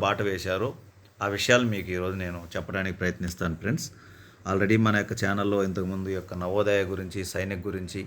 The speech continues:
ఎన్ని మార్కులు వస్తే సీటు వస్తుంది, ఎక్కడ చదివితే మంచి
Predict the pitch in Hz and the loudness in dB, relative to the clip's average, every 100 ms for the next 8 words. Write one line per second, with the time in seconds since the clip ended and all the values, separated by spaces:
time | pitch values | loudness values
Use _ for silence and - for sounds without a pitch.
0 | - - - - - - - - - 104 | -12 -20 -20 -20 -20 -20 -20 -20 -10 0
1 | 117 117 110 107 104 - 101 - 95 95 | 4 6 6 4 -2 0 -2 -2 -6 -6
2 | 90 95 90 90 95 - - - - - | -8 -8 -8 -6 -8 -12 -20 -20 -20 -16
3 | 101 101 101 127 123 104 - - - - | 0 0 4 8 8 8 2 -10 -20 -14
4 | - 110 113 117 113 107 101 | -2 2 2 2 0 0 -4